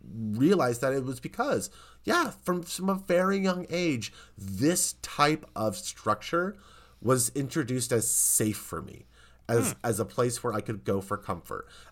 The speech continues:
Speaker 1: And that's why I think I fall back on these, and it's easy for, e-, easy for me to consume even if they're bad, unlike something like, you know, the Minions, where I had a really hard time consuming it, or for you, The Apple, where you had a hard time consuming it, 'cause it isn't a s-,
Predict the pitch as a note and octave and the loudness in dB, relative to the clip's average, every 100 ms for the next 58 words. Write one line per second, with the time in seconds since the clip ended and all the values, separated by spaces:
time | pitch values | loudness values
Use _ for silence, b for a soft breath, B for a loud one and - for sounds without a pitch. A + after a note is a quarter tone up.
0 | - C3 B2+ D3+ E3+ - D3 B2+ A#2 A#2 | -4 -2 4 6 6 6 4 4 2 -2
1 | A2 G#2 G2 G2+ G2 G#2 G#2+ G#2 F#2 F2+ | -4 -4 -2 -2 0 0 0 -2 -6 -8
2 | F2 - G#2 F#2+ - A#2+ A#2+ A#2+ A#2 G#2+ | -12 -10 -8 -8 -8 -6 -4 -4 -6 -8
3 | - F#3+ G#3+ - B B - G#3+ A3+ B3+ | 0 2 2 0 B B 0 2 4 2
4 | C4 A3+ F3+ F3 E3 D#3 - C#3+ C#3 C3+ | 2 2 2 2 2 0 0 -2 -2 -2
5 | B2 A#2+ A#2 A2 C#3 C#3 B2 A#2+ - D#3+ | -2 -2 0 2 4 6 4 0 4 4
6 | F#3 F#3+ E3+ D#3 - C3 A#2+ A#2+ A#2 G#2+ | 6 6 6 4 0 -2 -2 -2 0 -2
7 | G2 - - B2 G#2 G2 A2+ F#3 F#3+ G2+ | -4 -8 -8 -2 0 0 0 0 0 0
8 | F#2+ A#2+ - B B B2+ A#2 A#2 A2+ A2+ | -2 -6 -10 B B 2 4 2 2 0
9 | G#2+ G#2+ F#2+ G2+ G2+ G#2+ G2 G#2 - F#2 | 0 0 -2 -2 -2 -2 -4 -6 -6 -4
10 | G2+ B2 C3 A#2 A#2+ A#2+ G#2 G2 G2 F#2 | -2 0 4 4 4 2 0 0 0 0
11 | - F#2 F#2 B B A#2 D3 A3 F#3 A#2+ | 0 -2 -4 B B 0 6 6 6 2
12 | A2+ G2 F#2+ G2 F#2+ F2+ F2 F2 - B | 0 -2 -6 -6 -8 -10 -8 -10 -6 B
13 | - D3+ C#3+ - E3+ F3 F#3 F3+ - C3 | -2 2 2 6 6 6 4 0 0 0